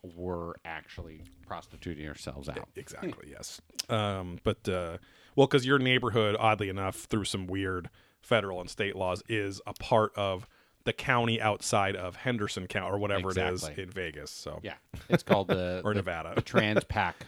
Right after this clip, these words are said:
Speaker 1: um,
Speaker 2: <laughs> Right.
Speaker 1: agreement that
Speaker 2: Yeah.
Speaker 1: allowed a little bit of a dip in the wick into Midway.
Speaker 2: Right. Only cross-dressing and trans, um, encounters can be. You can have no straight encounters there,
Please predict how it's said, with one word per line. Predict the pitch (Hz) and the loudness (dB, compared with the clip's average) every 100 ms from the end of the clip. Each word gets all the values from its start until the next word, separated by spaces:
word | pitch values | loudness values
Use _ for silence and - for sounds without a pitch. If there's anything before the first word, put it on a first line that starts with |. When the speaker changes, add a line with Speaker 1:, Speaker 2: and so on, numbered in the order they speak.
| - | -10
Speaker 1:
um, | 95 82 82 80 | -8 -6 -8 -8
Speaker 2:
<laughs> | - | 0
Right. | - - - - - - | 0 0 -8 -14 -16 -12
Speaker 1:
agreement | 104 95 90 85 85 - | -8 -6 -6 -8 -10 -8
that | 87 82 | -8 -6
Speaker 2:
Yeah. | 101 98 | -6 -2
Speaker 1:
allowed | 92 87 80 - | -2 -4 -8 -10
a | 107 | -6
little | 104 113 | -4 -4
bit | 107 104 | -4 -4
of | 98 | -4
a | |
dip | - 101 95 | -6 -4 -4
in | 92 | -8
the | 87 | -8
wick | 85 85 - - _ - | -4 -6 -6 -16 _ -12
into | 87 82 - 82 78 87 | -12 -12 -12 -12 -12 -10
Midway. | 85 85 85 | -12 -10 -10
Speaker 2:
Right. | 71 64 - - - | -10 -14 -20 -6 4
Only | 131 131 | 6 6
cross-dressing | 131 120 110 - 104 104 | 4 4 2 2 -2 -2
and | 95 | -6
trans, | - 113 95 92 90 - _ - | -4 -2 -2 -4 -8 -12 _ -6
um, | 98 87 82 82 90 _ _ - | -2 -2 -4 -8 -12 _ _ -6
encounters | 110 156 156 - 113 104 | 0 6 6 8 4 2
can | - 104 | 0 -2
be. | 98 92 87 - _ _ | -2 -6 -6 -10 _ _
You | 117 | 0
can | 143 | 2
have | 127 113 | 2 4
no | 127 139 | 4 4
straight | 131 131 113 | 4 2 2
encounters | 104 95 85 87 127 | 0 -4 -6 -8 -8
there, | 78 | -8